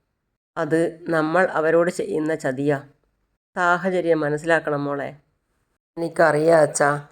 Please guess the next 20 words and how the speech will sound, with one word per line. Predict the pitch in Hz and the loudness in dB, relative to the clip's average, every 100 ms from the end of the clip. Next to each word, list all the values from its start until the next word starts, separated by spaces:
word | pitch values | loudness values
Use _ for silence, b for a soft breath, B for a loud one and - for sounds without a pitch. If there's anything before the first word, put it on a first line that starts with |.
| 151 | -2
എൻ്റെ | 156 | 2
മനസ്സിനെ | 170 165 160 160 190 185 | 4 4 2 2 0 2
ഞാൻ | 180 175 | 2 2
മാറ്റിക്കൊണ്ടിരിക്കുക." | 156 147 170 175 170 151 147 147 143 b b b _ 160 | 2 0 0 0 0 -2 -2 -2 -2 b b b _ -4
ഉള്ളിൽ | 160 165 | 0 4
വിഷമം | 180 170 - 180 | 4 4 2 4
ഒതുക്കിയിട്ടാണ്, | 170 170 170 170 170 | 4 4 0 2 2
ആ, | 180 170 165 160 156 147 | 2 4 4 6 4 4
നന്ദു | 160 151 | 2 2
പറയുന്നത്. | 160 151 156 151 143 - _ _ _ _ _ | 2 2 2 0 -2 -8 _ _ _ _ _
"അതിന് | 185 180 226 | -6 2 2
കഴിയുന്നല്ലോ, | 247 214 202 240 254 190 170 - | 4 4 4 6 6 4 2 0
ഇല്ലല്ലോ. | 180 175 165 151 160 - | 4 4 4 2 -2 -4
ആദർശ് | 143 147 165 202 233 | 0 2 2 2 4
മോൻ | 226 220 | 4 4
വന്നപ്പോൾ | 214 202 202 202 | 4 2 0 2
തന്നെ | 196 196 196 | 2 2 2
പല | 170 185 | 2 0
പ്രാവശ്യം | 196 175 170 175 185 | 0 0 0 -2 -2
പറഞ്ഞു, | 165 160 156 | 0 0 -4